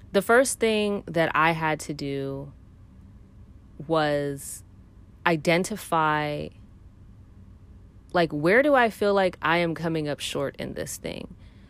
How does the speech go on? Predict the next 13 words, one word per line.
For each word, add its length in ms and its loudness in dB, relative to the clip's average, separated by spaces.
What 480 6
am 180 2
I 240 2
doing 1000 -2
or 220 4
not 540 2
doing 720 -4
that 380 2
I 160 8
have 240 0
control 560 0
of? 400 -10
So 540 4